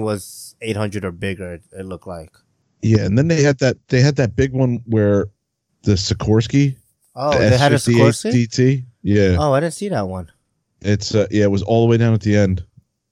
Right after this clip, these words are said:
Speaker 2: It was, uh, it was white, very large. I did see the Coast Guard one fly, but I, I don't know if I saw that one.
Speaker 1: Mm-hmm.
Speaker 2: Uh, that's a, that's an old Navy one.
Speaker 1: Did you, you wanna go into anything else?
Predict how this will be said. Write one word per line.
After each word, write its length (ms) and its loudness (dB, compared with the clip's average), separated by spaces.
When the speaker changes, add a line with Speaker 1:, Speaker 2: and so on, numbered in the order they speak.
Speaker 2:
It 180 -2
was, 240 2
uh, 300 4
it 60 -4
was 180 0
white, 420 0
very 280 0
large. 380 0
I 100 0
did 320 -2
see 140 -2
the 80 -2
Coast 240 0
Guard 160 0
one 160 0
fly, 240 0
but 100 -2
I, 240 -2
I 80 -2
don't 220 -2
know 100 2
if 100 -4
I 60 2
saw 200 -2
that 200 2
one. 200 -2
Speaker 1:
Mm-hmm. 140 -10
Speaker 2:
Uh, 200 0
that's 160 -4
a, 80 -2
that's 180 -4
an 60 2
old 140 2
Navy 440 2
one. 260 -2
Speaker 1:
Did 140 -14
you, 220 -8
you 180 -8
wanna 220 -6
go 240 -6
into 180 -6
anything 360 -6
else? 540 -8